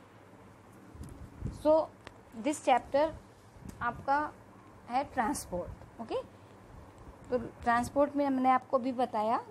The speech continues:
कि एक स्थान से दूसरे स्थान पर जाने के लिए जो हम व्हीकल्स यूज़ करते हैं उसको हम क्या कहते हैं? ट्रांसपोर्ट। We need to travel from one place to another। ओके,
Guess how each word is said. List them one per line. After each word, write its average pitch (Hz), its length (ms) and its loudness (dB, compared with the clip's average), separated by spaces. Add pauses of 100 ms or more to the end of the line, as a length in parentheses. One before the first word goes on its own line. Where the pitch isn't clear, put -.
(120)
कि 302 220 -6 (120)
एक 269 260 0
स्थान 226 340 -6
से 294 160 -4
दूसरे 262 320 -2
स्थान 220 220 -2
पर 247 120 -2
जाने 214 340 -2
के 254 160 -4
लिए 220 160 0
जो 226 120 -4
हम 233 140 -2
व्हीकल्स 240 500 -4
यूज़ 214 180 -6
करते 196 300 -4
हैं - 480 -2 (180)
उसको 262 220 -2
हम 269 100 2
क्या 220 180 0
कहते 208 320 -4
हैं? - 200 -4 (320)
ट्रांसपोर्ट। 190 520 0 (840)
We 320 120 0
need 302 360 2
to 294 60 -4 (100)
travel 254 360 2 (180)
from 208 400 -2
one 269 220 4 (100)
place 196 440 -6
to 294 60 0 (640)
another। 190 320 -2 (560)
ओके, 370 200 0